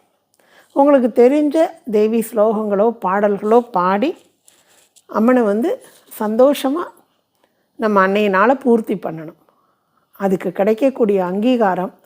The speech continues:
ரொம்ப ரொம்ப அற்புதமா இருக்கும். இந்த ஒன்பது நாளும் உங்களுக்கு தெரிஞ்ச ஸ்லோகங்கள் சொல்லுங்க, உங்களுக்கு தெரிந்த நண்பர்களை வீட்டுக்கு கூப்பிடுங்க, அவங்களுக்கு உங்களால முடிஞ்ச, ஆ, இது கொடுங்க, பழமோ என்ன வேணுமோ,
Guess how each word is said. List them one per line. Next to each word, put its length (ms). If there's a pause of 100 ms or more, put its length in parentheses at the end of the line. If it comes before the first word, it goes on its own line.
(460)
ரொம்ப 340
ரொம்ப 260
அற்புதமா 540
இருக்கும். 340
இந்த 200
ஒன்பது 440
நாளும் 400
உங்களுக்கு 420
தெரிஞ்ச 340
ஸ்லோகங்கள் 600
சொல்லுங்க, 360 (560)
உங்களுக்கு 320
தெரிந்த 440
நண்பர்களை 520
வீட்டுக்கு 360
கூப்பிடுங்க, 540
அவங்களுக்கு 440
உங்களால 380
முடிஞ்ச, 380 (1300)
ஆ, 60 (260)
இது 240
கொடுங்க, 320
பழமோ 480 (540)
என்ன 280
வேணுமோ, 340